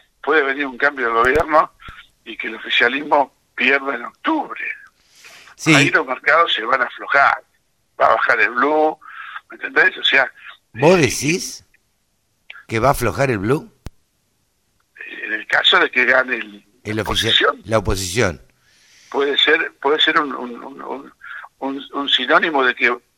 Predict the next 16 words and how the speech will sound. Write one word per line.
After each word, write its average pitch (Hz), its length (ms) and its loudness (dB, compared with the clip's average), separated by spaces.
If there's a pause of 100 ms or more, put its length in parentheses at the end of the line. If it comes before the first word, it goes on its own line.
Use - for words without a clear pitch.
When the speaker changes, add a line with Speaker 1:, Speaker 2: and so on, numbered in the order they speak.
Speaker 1:
todo 156 240 4
va 151 80 6
a 147 40 -2
cambiar, 139 480 2 (540)
¿sí? 127 100 -8 (540)
Speaker 2:
Sí, 131 180 -2
sí, 107 180 -6
Speaker 1:
Pero 156 340 2
Speaker 2:
sí. - 120 -10
Speaker 1:
son, 240 240 -2
son - 200 -2
especulaciones. 113 880 -2
Yo 151 120 0
concuerdo 139 480 0
con - 160 -12
vos 208 260 0